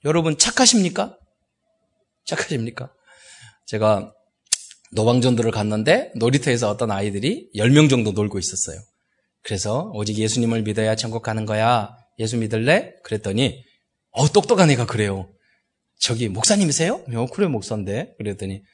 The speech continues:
"아, 그럼 착한 사람은 어떻게 해요?" 어, 그러는 거예요. "너 질문 잘했다." 그래서요. "한 가지 그럼 내가 질문할 건데, 착한 사람 누구니? 너희 어머니가 착하니?" "아니요." <laughs> "아버지가 착하니?" "아니래요."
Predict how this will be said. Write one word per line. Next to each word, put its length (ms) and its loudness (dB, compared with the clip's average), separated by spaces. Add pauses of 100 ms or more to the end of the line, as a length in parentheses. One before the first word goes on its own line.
(280)
"아, 80 -6
그럼 140 -2
착한 320 4
사람은 680 6
어떻게 260 2
해요?" 320 2 (280)
어, 140 4
그러는 240 -2
거예요. 160 -12 (320)
"너 220 10
질문 320 8
잘했다." 440 -2 (240)
그래서요. 460 -2 (580)
"한 380 -2
가지 160 4
그럼 160 2
내가 160 2
질문할 380 2
건데, 520 0 (480)
착한 360 2
사람 220 0
누구니? 420 -8 (1160)
너희 160 0
어머니가 420 4
착하니?" 480 -4 (640)
"아니요." 500 0
<laughs> 500 -10
"아버지가 420 6
착하니?" 380 -4
"아니래요." 600 2